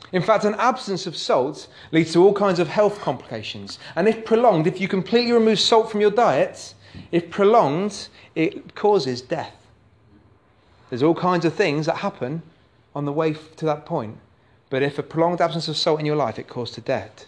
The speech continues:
death. Without salt, you will die. It's not just there to enhance and preserve, but give, to, to give the,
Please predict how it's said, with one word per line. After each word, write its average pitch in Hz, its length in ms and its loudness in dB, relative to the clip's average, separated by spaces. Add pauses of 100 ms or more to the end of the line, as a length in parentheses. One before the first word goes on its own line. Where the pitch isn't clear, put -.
death. 135 240 -2 (240)
Without 196 340 2
salt, 147 460 0 (180)
you 170 220 -4
will 160 200 2
die. 156 420 -4 (1300)
It's 208 240 4
not 226 240 4
just 196 180 -2
there 208 160 6
to 196 140 -2
enhance 175 440 -4
and 160 80 -4
preserve, 151 640 0 (160)
but 165 140 4
give, 180 280 4
to, - 60 -8
to 165 360 -4
give 175 240 0
the, 165 420 0